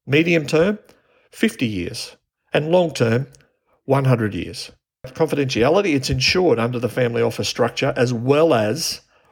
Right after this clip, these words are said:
wealth management and other advisory services for the family members are under a single entity. It's been an honour sharing my insights and experiences with you, so stay safe and keep smiling.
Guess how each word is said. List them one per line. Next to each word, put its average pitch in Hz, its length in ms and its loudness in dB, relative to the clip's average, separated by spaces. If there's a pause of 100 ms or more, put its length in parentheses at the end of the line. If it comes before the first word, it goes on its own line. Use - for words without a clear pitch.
wealth 131 280 0
management 131 560 0
and 110 160 -2
other 131 300 2
advisory 117 500 2
services 110 520 0
for 107 100 -2
the 107 100 -6
family 110 380 0
members 104 460 -2 (380)
are 113 200 2
under 110 280 4
a 107 60 2
single 113 600 -2
entity. 107 540 -8 (500)
It's 139 120 -6
been 135 240 2
an 123 100 2
honour 170 180 4
sharing 151 340 4
my 127 140 6
insights 135 480 2
and 123 80 -2
experiences 127 680 -2
with 123 160 -4
you, 196 240 2
so - 160 -8
stay 175 260 2
safe 190 420 0
and 123 140 -14
keep 131 160 0
smiling. 113 400 -4